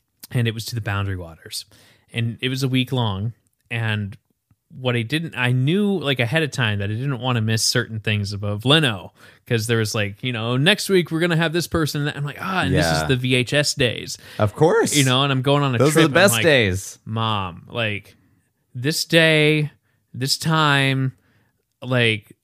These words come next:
Speaker 1: I really wanna see Jay Leno. Don't, don't forget. I really wanna get," <sighs>
Speaker 2: Mm-hmm.
Speaker 1: and what Jay Leno was doing was, like, there was some fun stuff that he did, you know?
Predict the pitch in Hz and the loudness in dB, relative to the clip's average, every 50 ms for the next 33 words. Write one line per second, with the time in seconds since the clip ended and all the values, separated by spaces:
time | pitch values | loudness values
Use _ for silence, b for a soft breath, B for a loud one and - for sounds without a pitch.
0 | _ - 117 123 123 120 127 135 135 135 139 135 139 135 135 123 - - 139 131 | _ -6 -4 -2 0 0 2 2 4 4 4 4 4 2 2 2 0 -2 -4 -4
1 | 123 117 123 117 117 117 117 113 110 110 107 101 98 92 92 98 107 - 127 123 | -2 0 2 2 2 2 0 0 0 0 -2 -2 -4 -4 -6 -6 -2 0 2 2
2 | 127 135 131 - - - 143 147 147 151 151 - - 127 135 - - 156 147 143 | 2 2 -2 -4 -2 0 2 4 4 2 0 -2 -6 -14 -12 -6 -4 -4 0 2
3 | 156 147 131 110 - 120 127 120 120 123 139 147 151 147 147 139 139 135 135 131 | 2 2 2 2 0 -2 -2 -2 -2 0 2 4 6 6 6 6 4 4 2 2
4 | 127 120 127 127 117 - - 117 - - - - 120 107 104 101 98 98 98 98 | 0 0 0 -2 -2 -4 -8 -14 -14 -10 -2 0 2 4 4 4 4 4 2 2
5 | 113 127 B B B B - - 127 123 117 113 117 113 110 - - - - - | 0 -2 B B B B -6 -2 0 0 0 0 -2 -4 -8 -10 -14 -20 -20 -20
6 | _ _ _ - 143 139 - 135 127 - 139 135 131 165 202 214 202 165 139 123 | _ _ _ -4 -4 -4 -4 -2 -2 0 0 0 2 0 2 2 4 4 4 4
7 | - 135 120 117 113 113 113 110 110 107 107 - 113 - - - 123 - - - | 4 2 4 4 2 2 0 0 0 0 -2 -4 -8 -10 -10 -10 -12 -12 -12 -18
8 | 104 143 - 202 262 294 262 - - 220 165 143 - - 156 147 139 139 143 147 | -10 -4 0 2 2 2 2 2 2 2 0 0 2 2 2 4 4 2 2 0
9 | 143 - - - 240 240 214 - - - 123 117 123 120 107 101 104 98 95 92 | 0 -2 -2 -2 0 -2 -2 -2 -2 -4 -4 -4 -4 -4 -4 -4 -6 -8 -10 -10
10 | 92 104 110 110 107 107 110 127 | -10 -8 -6 -4 -4 -4 -4 -4